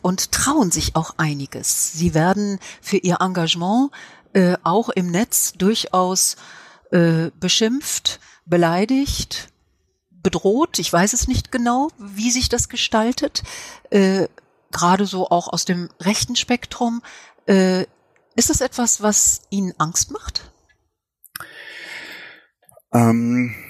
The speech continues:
Speaker 2: äh, es klingt jetzt vielleicht ein bisschen unhöflich, aber ich mag die Frage gar nicht so gerne, weil,
Speaker 1: Wir können
Speaker 2: ähm,
Speaker 1: die
Speaker 2: nein, nein, weil die, äh, ich beantworte sie aber gerne, weil, äh,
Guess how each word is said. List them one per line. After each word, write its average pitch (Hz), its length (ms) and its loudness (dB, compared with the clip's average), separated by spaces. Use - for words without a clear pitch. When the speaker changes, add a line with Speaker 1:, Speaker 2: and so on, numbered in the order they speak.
Speaker 2:
äh, 123 100 -4
es - 200 -4
klingt 156 180 0
jetzt 139 100 0
vielleicht 120 160 2
ein 110 40 -10
bisschen 117 200 0
unhöflich, 123 560 4
aber 98 100 2
ich - 120 -2
mag - 200 0
die - 120 -6
Frage 90 360 0
gar 82 160 -2
nicht 92 160 -4
so 95 140 0
gerne, 90 460 -2
weil, 90 400 0
Speaker 1:
Wir - 100 0
können 92 240 2
Speaker 2:
ähm, 92 60 -2
Speaker 1:
die 92 60 -6
Speaker 2:
nein, 127 220 0
nein, 107 220 0
weil 107 140 2
die, 113 180 2
äh, 98 160 2
ich - 240 -6
beantworte 113 460 0
sie 85 160 2
aber 90 160 2
gerne, 117 400 0
weil, 101 400 2
äh, 98 300 2